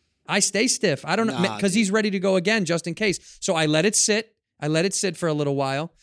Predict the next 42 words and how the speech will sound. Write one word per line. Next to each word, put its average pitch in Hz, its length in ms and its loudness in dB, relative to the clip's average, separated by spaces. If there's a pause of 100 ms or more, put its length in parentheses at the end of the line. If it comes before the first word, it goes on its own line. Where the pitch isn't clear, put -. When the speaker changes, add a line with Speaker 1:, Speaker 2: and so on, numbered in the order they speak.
(240)
Speaker 1:
And 156 160 -2
usually, 185 400 6
if 151 100 -4
I'm 165 120 -2
being 151 180 0
courteous, 185 640 -2
I 147 100 -2
let 156 180 0
her, 175 200 -2
she 185 300 -4 (120)
gets 170 200 0
to 165 60 -4
take 156 220 -2
another 143 260 -2
ride, 131 360 -4 (240)
you 147 80 -4
know? 175 160 -2 (160)
Speaker 2:
Hold 202 220 0
Speaker 1:
She's 165 80 0
got 180 120 2
a 160 60 -2
Speaker 2:
on. - 20 -6
Speaker 1:
two 196 140 -2
for 175 160 -2
one. 143 260 -4 (440)
Speaker 2:
How 180 120 0
old 202 160 2
are 233 40 0
you? 269 260 0 (1040)
Speaker 1:
Thirty-six. 165 760 -2 (680)
Speaker 2:
And 160 280 -2
you 202 160 2
fuck, - 640 -2 (720)
you 175 160 -4
come, 208 680 -4 (880)
and 180 160 -4
then 190 140 0
you 185 80 2
Speaker 1:
Mm-hmm. 185 80 -6
Speaker 2:
fuck 190 340 -2
right 175 360 -4
again. 165 500 -4